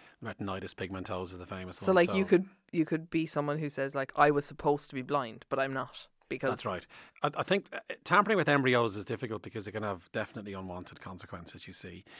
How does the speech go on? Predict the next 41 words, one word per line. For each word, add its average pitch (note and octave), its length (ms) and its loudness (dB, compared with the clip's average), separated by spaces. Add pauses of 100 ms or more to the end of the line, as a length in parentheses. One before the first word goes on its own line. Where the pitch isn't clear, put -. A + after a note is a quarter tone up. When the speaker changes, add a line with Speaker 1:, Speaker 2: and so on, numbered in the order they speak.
(140)
Speaker 1:
You're A2+ 100 -8
much C3 160 0
better G#2+ 180 2
off G2+ 220 4
giving G2+ 220 -4
it F2+ 60 -10
to G2 80 -8
the F#2 80 -6
baby G#2 520 0 (580)
and G#2+ 100 -4
then A2 80 -2
correcting G#2 420 0
the F#2 80 -4
gene, E2 340 -8
you E2+ 80 -10
see, E2 280 -10
when, F#2+ 240 -12
when, G2+ 180 -8
when F#2 100 -8
the F#2 60 -8
baby's F2 300 -10
there. F#2 300 -4
And, G2 140 -6
and G#2+ 140 -4
that's A2 160 -2
what's A2 100 -10
happening A2+ 300 0
with G#2 160 -4
some A#2 160 -6
of G#2+ 60 -6
these G#2+ 180 -6
diseases. A2+ 380 -8
Speaker 2:
Can G#2 100 -4
Speaker 1:
It's G3 80 2
Speaker 2:
you G3 60 0
correct - 440 2
the G3+ 60 -10
gene G3 260 0
in F3 180 -2
the E3 60 -4
baby? D#3 300 0